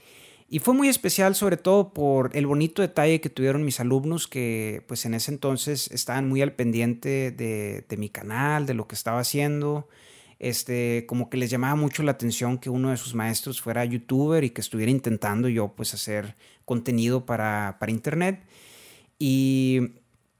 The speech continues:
y me acuerdo que cuando llegué a los cinco mil suscriptores, pues, yo subí a lo mejor un est-, una foto en Facebook, algo así, pues, simbólico, para que no pasara de noche.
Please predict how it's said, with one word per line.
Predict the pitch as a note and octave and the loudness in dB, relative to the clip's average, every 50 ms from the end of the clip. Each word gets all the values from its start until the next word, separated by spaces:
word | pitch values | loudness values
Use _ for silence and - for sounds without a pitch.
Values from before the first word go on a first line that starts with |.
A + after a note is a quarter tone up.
| _ _ _ _ - - - | _ _ _ _ -16 -6 0
y | - | 2
me | E3+ E3+ | 4 4
acuerdo | D#3+ - G#3+ A#3 A#3 | 4 6 6 6 6
que | - G3+ | 6 4
cuando | - F#3+ F3 D#3+ | 4 6 6 8
llegué | D#3 D#3 | 8 8
a | E3+ | 8
los | G#3 G#3 - | 6 4 4
cinco | - F#3+ - E3 | 2 0 2 2
mil | E3 E3 | 2 2
suscriptores, | D#3 E3 F#3+ - - D3+ C3 - - F3 F#3+ G3 - | 2 2 0 0 0 0 0 2 2 2 4 4 2
pues, | - - C3 | 0 -4 -2
yo | A#2+ C3+ C3+ | 0 0 0
subí | B2 - D#3 D#3 D3+ D3 | 0 0 0 0 2 2
a | D#3 D3+ | 2 2
lo | D3 | 2
mejor | C3+ B2 A#2 - C3 B2+ C3 C3 C3+ C3 C3 | 0 0 -2 0 0 2 4 4 2 0 0
un | G2 C3 C3 C3 | -2 0 0 0
est-, | C3+ C3 - - - | 0 -2 -4 -6 -4
una | - C3+ C3 C3+ C#3 C3+ C3 | -4 -2 0 2 2 0 0
foto | B2 - C3+ B2 - - | 0 0 -2 -2 -2 -2
en | C3 A#2+ | -4 -2
Facebook, | - C#3+ C#3+ D#3 E3 E3+ D#3 - D#3+ D#3 D#3 D#3 D#3 D3+ C#3+ - - | 0 2 2 4 4 2 0 -2 -2 0 0 0 0 -2 -2 -4 -4
algo | C3 C#3 C#3+ | -2 -2 0
así, | C#3+ C3 - - C3+ B2+ B2+ C3+ C3+ C3 B2+ - | -2 -2 -2 -2 -2 -2 0 0 -2 -2 -4 -4
pues, | - A#2 G#2+ G2+ | -6 -6 -4 -4
simbólico, | - A2+ A2+ G#2+ A#2 B2 B2+ C3+ C#3+ C3+ - - C#3 C3+ C#3 C3+ C3 - | -4 -4 -2 0 0 0 0 0 -2 -4 -6 -8 -6 -4 -4 -6 -6 -8
para | A2+ G#2+ G#2 | -8 -8 -8
que | - - | -8 -8
no | A2 A2 - | -8 -8 -6
pasara | - C3 - - A#2 A#2+ B2+ | -6 -8 -4 -4 -2 0 0
de | C3 C3 | 0 2
noche. | C#3 C#3+ D3 C#3 - - E3 | 2 0 -2 -2 -4 -6 -6